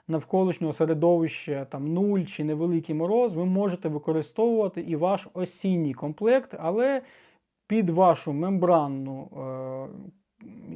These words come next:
костюм, під вашу мембранну куртку чи комбінезон вам треба буде використовувати, одягати усілякі там софтшели, що там є, фліси і так далі. До речі,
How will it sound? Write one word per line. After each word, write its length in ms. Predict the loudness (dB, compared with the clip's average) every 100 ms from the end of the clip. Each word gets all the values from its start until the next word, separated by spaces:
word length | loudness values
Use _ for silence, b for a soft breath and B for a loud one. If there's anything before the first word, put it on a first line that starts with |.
| -12
костюм, 520 | 0 0 0 0 0 0
під 140 | 0
вашу 320 | 2 0 0
мембранну 520 | -2 2 2 2 0
куртку 400 | -2 -2 -2 -6
чи 140 | -8 -6
комбінезон 600 | -4 -2 -2 -2 -2 -2
вам 140 | -2
треба 260 | -2 -2 -2
буде 260 | -2 0
використовувати, 1040 | -2 -4 -6 -6 -2 -2 0 -2 -4 -6 -8 B B B
одягати 640 | 2 6 6 8 6 4 0
усілякі 600 | -2 -2 0 0 0 -6
там 240 | -8 -8
софтшели, 800 | -6 -6 -8 -2 0 2 2 0 -4 b b b b b b b b b b _ _ _ _
що 140 | -2 0
там 180 | 2
є, 120 | 4 2
фліси 500 | 4 6 6 4 2
і 40 |
так 160 | 4 8
далі. 220 | 8 8
До 120 | 6
речі, 1040 | 4 2 2 4 4 4 4 4 2 -2